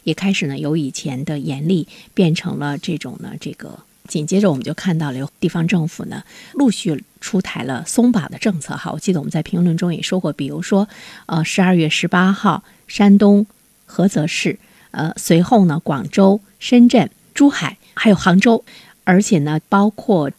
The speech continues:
首套房的房贷利率的这个下调，呃，银行也这个出手了，呃，也开始呢有了这个更多的这个变化。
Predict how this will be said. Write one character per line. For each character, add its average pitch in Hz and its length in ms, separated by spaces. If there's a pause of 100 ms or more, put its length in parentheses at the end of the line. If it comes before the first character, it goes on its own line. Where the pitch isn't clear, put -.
首 147 260
套 208 240
房 143 280
的 160 160
房 156 280
贷 196 180
利 226 240
率 226 240
的 131 260
这 156 160
个 135 140
下 - 220
调， - 340 (320)
呃， 147 160
银 208 240
行 147 300
也 - 260
这 147 140
个 131 80
出 - 180
手 135 220
了， 67 160 (100)
呃， 147 280
也 147 200
开 - 220
始 - 220
呢 135 120
有 131 200
了 - 140
这 - 140
个 147 80
更 - 200
多 175 220
的 165 120
这 170 100
个 165 80
变 190 220
化。 - 180